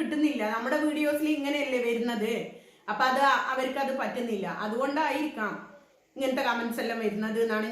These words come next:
ഞാൻ വിശ്വസിക്കുന്നത് ട്ടോ. അല്ലാണ്ട് ഇതിന് എന്താ പറയണ്ടേ എനിക്ക് അറിഞ്ഞൂടാ. ഏ, നമ്മളിപ്പം, ആ, എന്താ പറയുക, ഞാന്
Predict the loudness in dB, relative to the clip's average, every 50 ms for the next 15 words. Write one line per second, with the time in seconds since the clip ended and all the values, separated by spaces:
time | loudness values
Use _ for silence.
0 | -2 -2 -2 -2 -4 -4 -4 -4 -2 -2 0 -2 -2 -2 -2 -2 0 0 0 2
1 | 0 0 -2 -2 -4 -4 -4 -8 -12 -16 -20 -20 _ _ _ _ _ _ _ _
2 | _ _ _ _ -4 2 4 6 6 8 8 6 6 8 8 6 6 4 2 -2
3 | -2 -2 0 2 2 2 2 2 0 0 2 0 2 2 0 0 0 2 2 2
4 | 2 2 0 -2 -2 -2 -4 -2 -2 -2 -2 -2 -2 -4 -4 -4 -6 -8 -12 -18
5 | -20 -20 -20 -20 -20 -20 -20 -20 _ _ -6 -4 -4 -4 -4 -8 -12 -18 -20 -20
6 | -20 -20 -20 -20 -20 -20 _ _ -20 -20 -18 -10 -4 -2 -2 0 2 2 0 0
7 | 0 0 2 2 2 2 2 2 0 0 0 0 -2 -2 -4 -2 0 2 2 2
8 | 2 2 2 4 4 2 2 2 0 0 0 0 2 0